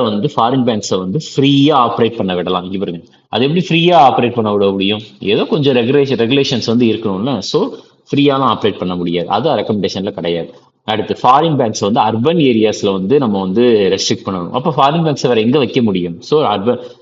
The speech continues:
இதெல்லாம் கிடையவே கிடையாது. ரெஸ்ட்ரிக்ட்லாம் பண்ணக்கூடாது அப்படின்றதெல்லாம் சொன்னாங்க. அர்பன் ஏரியாஸை வச்சுக்கலாம். அர்பன் ஏரியாஸ்ன்றது, இப்ப சென்னைன்றது ஒரு அர்பன் ஏரியா, பெங்களூருன்றது ஒரு அர்பன் ஏரியா, அந்த மாதிரி. அடுத்து,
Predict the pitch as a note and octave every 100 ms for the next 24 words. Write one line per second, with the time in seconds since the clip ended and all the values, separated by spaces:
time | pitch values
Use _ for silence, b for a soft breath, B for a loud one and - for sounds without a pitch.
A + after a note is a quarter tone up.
0 | - A2+ A#2+ B2 G2+ F#2 F#2 F2 F#2 -
1 | A2+ A#2 G#2 F#2 F#2 F2+ F#2+ F2 F2 E2
2 | E2+ E2+ E2+ F#2 - F2 E2+ F#2+ G2 F3
3 | E3 C#3 C#3+ A#3+ D3+ G3 E3 A2+ - -
4 | A2 A#2 E3+ D3+ C#3 C3+ C#3+ A#2+ A#2+ F3
5 | - B B B B2 B2 C3+ D3 D3 B2
6 | G3 C#3 A2+ G2+ A#2 G#2 G2 G#2 G#2 A2+
7 | A#2 B2+ A2+ G2 B2 E3+ A2+ F#2 G#2 G2
8 | F#2+ G#2+ F#2+ F2+ F2 E2 _ b b _
9 | A2 A2